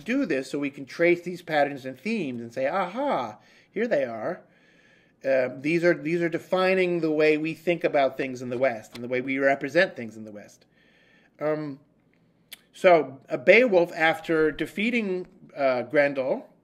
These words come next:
and ripping his arm off and bringing it back, says to the king, "Your Highness, we have gone through with the glorious endeavor. We fought and dared against the unknown." How does that remind you of the Greek idea of heroism in any, in any way?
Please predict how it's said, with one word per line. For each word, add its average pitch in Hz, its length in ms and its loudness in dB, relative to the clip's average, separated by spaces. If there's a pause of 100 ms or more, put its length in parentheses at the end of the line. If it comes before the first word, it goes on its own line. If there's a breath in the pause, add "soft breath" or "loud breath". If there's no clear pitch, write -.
(340 soft breath)
and 147 360 -6
ripping 170 280 2
his 143 160 -6
arm 135 260 2
off 131 280 -4
and 123 120 -12
bringing 131 280 -6
it 120 120 -10
back, 131 440 -4 (500 soft breath)
says 214 400 6
to - 80 -16
the 180 100 -2
king, 135 520 -6 (480 soft breath)
"Your 156 160 4
Highness, 190 440 2
we 165 120 4
have 147 120 0
gone 214 340 2
through 220 240 -2
with 190 120 -4
the 139 60 -6
glorious 196 520 2
endeavor. 165 460 2 (340 soft breath)
We 160 120 -4
fought 220 380 2
and 220 160 -2
dared 165 360 6
against 135 320 -6
the - 160 -8
unknown." 127 540 -8 (460 soft breath)
How 269 80 -6
does 330 100 -4
that 320 120 2
remind 220 380 -2
you 190 140 2
of 151 100 0
the 143 80 -10
Greek 147 500 -4
idea 131 460 -4
of 120 80 -12
heroism 120 480 -8
in 120 80 -12
any, 117 220 -12
in 135 100 -14
any 120 220 -8
way? 113 420 -10